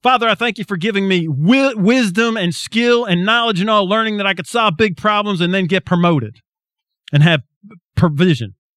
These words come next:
Many, Psalm thirty-four nineteen, many are the afflictions or the evils of the righteous, but the Lord delivers them out of them all.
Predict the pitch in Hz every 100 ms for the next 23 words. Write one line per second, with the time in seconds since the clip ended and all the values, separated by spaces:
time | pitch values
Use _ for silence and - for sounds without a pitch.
0 | _ _ _ _ _ _ _ _ _ _
1 | _ _ _ 156 196 247 233 156 - 170
2 | 147 170 151 - 151 139 135 143 135 180
3 | 247 247 196 156 143 135 - 156 160 143
4 | 143 151 185 160 143 143 135 143 151 160
5 | 185 185 202 220 185 202 214 202 202 202
6 | 202 190 196 196 143 98